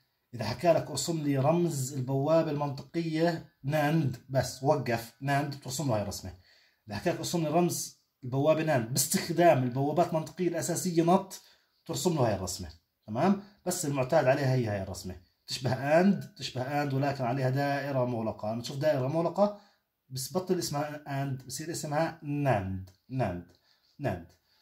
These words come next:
تمام؟ والمداخل نفس الاشي، عليها مدخلين، مدخلين وعليها مخرج واحد،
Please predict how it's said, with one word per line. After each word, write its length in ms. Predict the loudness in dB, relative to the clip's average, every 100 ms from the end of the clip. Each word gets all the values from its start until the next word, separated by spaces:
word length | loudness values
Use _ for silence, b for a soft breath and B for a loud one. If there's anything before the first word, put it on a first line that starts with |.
| _
تمام؟ 500 | -4 2 2 2 -4 -6
والمداخل 500 | -2 2 2 2 0
نفس 200 | 0 -2
الاشي، 240 | -2 0
عليها 200 | 0 2
مدخلين، 640 | 0 -2 -2 -2 -2 -6 -10
مدخلين 580 | -12 -8 -4 -2 0 0
وعليها 240 | 0 -2
مخرج 380 | -2 -4 -6 -8
واحد، 300 | -6 -8 -12